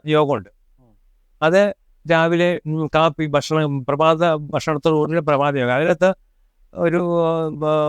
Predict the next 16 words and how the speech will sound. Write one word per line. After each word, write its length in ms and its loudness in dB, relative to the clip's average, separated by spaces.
ഇരുന്നൂറ് 320 0
പേരെയൊക്കെ 320 0
പങ്കെടുക്കും. 340 -2
അതിന് 160 2
പൗ-, 300 2
പൗരപ്രമുഖരല്ല 720 2
അവർ 140 -2
ഉദ്ദേശിക്കുന്നത്. 460 -4
ബിസിനസ്സുകാര്, 580 0
വലിയ 220 2
ഡോക്ടർമാര്, 520 2
ആ, 80 -6
അങ്ങനെ 340 0
അറിയപ്പെടുന്ന 600 2
ആൾക്കാര്, 320 0
ബിസിനസ്സുകാര്. 540 -2